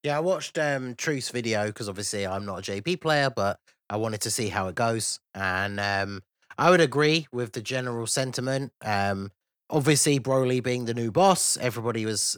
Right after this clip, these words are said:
you know, expecting him to be the new hardest boss. And, um,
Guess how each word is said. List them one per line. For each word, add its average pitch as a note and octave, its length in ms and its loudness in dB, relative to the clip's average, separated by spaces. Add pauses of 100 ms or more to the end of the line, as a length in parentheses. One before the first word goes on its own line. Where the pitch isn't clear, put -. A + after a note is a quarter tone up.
(120)
you G#2 120 -6
know, F2+ 100 -2
expecting A2 760 -2
him G#2 200 -4
to - 100 -6
be G2 300 -2
the F#2+ 180 -6
new F2+ 240 -4
hardest E2+ 380 -4
boss. G#2+ 400 0 (340)
And, F#2+ 400 0
um, F#2 460 -2